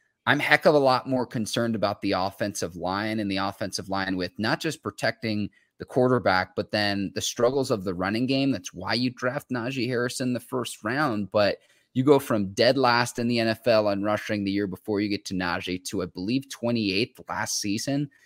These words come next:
And you wanna see a bigger improvement in that area, but it's still a very, very young offensive line.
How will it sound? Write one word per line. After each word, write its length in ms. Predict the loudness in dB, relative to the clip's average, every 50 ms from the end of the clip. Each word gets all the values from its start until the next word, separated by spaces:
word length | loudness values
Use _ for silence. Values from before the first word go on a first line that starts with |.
| _ _ _ _ _
And 220 | -2 0 0 0 0
you 80 | 0
wanna 220 | 0 0 0 0 0
see 460 | 0 2 2 2 2 2 0 -2 -2 -2
a 60 | -4
bigger 420 | -2 0 0 0 2 2 0 0
improvement 760 | 0 -2 -4 -6 -4 -2 0 0 0 0 0 -2 -2 -2 -2 -2
in 160 | -2 -2 0
that 180 | 0 -2 -4 -4 -4
area, 380 | -2 -2 0 2 4 4 4 2
but 120 | 2 -2
it's 140 | -4 -4 -2
still 200 | 0 2 2 2
a 60 | 0
very, 420 | 0 2 2 4 4 4 4 2
very 340 | 2 2 2 2 2 2 2
young 320 | 2 2 0 0 -2 -2 -2
offensive 640 | -2 -2 -2 -4 -4 -6 -6 -6 -6 -6 -8 -8 -8
line. 400 | -8 -6 -6 -4 -6 -6 -10 -14